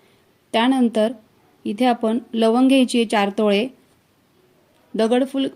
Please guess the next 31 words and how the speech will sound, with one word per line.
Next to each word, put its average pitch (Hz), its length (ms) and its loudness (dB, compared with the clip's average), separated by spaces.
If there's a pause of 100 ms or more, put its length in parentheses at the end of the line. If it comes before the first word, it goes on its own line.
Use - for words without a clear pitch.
घ्यायचे 226 340 0
आहे 214 80 -2
दोन 202 200 0
तोळे. 208 300 0 (160)
सर्वच 277 320 -2
मसाले 269 480 0
घेताना 226 540 0 (400)
स्वच्छ 226 240 -4
करून 240 340 0
घ्यायचे 233 340 0
आहेत, 196 160 -4
काही 226 120 -4
कचरा 220 300 -2
असेल 220 220 -4
तर 233 60 -6
काढून 208 340 -2
घ्यायचा 214 360 -2
आहे. 202 80 -6 (440)
त्यानंतर 247 520 0
खडा 220 220 2
हिंग 233 300 2 (520)
दोन 214 220 -2
तोळे 226 260 0
वापरायचा 202 520 -2
आहे, 185 100 -4 (920)
जिरे 233 240 2
आपल्याला 226 360 0
दोन 214 280 -2
तोळे 226 200 0
घ्यायचे 220 360 -2
आहेत, 190 100 -4